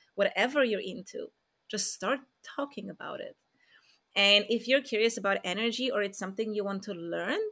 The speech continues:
then that's how you start and be like, "Hey, I've been reading this thing. Have you ever tried anything?" You, you, you know, you just may discover that the woman you're on a date with, that maybe she has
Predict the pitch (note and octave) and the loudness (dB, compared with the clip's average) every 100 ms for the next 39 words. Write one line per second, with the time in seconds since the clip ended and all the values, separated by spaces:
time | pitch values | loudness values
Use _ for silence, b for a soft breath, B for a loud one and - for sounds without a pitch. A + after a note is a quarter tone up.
0 | _ A#3+ A#3+ G#3 A#3+ - - B3+ C#4+ C#4+ | _ -6 -2 -2 -2 -4 -2 -2 -2 -4
1 | F3 E4 A#3 F3 F#3+ G3+ G3 C4 D4 A3 | 0 4 4 2 -2 -4 -4 2 4 4
2 | G#3 G#3 G3 G3+ A#3 A#3 A#3+ - C#4 D4 | 2 0 -2 -2 -2 -2 -6 -6 -4 -2
3 | A3 F#3 B B B G3 F#3+ A3 A#3 C4 | -2 -6 B B B -6 0 2 4 2
4 | C#4 - C#4+ F4 G#3+ F3+ F#3+ - C3 - | 0 4 4 4 2 0 -4 -8 0 2
5 | B3 C#4 - B C#4 D#4 C4+ - _ A#3+ | 4 0 -4 B 4 6 6 -4 _ 0
6 | D4+ B3 D#4+ G#4+ G4+ G4+ F4+ - - G3 | 0 8 8 8 4 2 4 0 2 2
7 | A3 C#4 D4 G#3+ G3+ G3 F#3+ G3 A#3 C4 | 4 2 4 0 0 -2 -2 0 2 2
8 | A#3+ - F#3+ F3 E3 F#3 - D4 D#4+ C#4 | 0 -2 -4 -4 -4 -6 -2 -2 0 -4
9 | D#4 D#4+ E4+ - E4+ F4+ G#4 | -2 -4 -2 -4 -2 2 2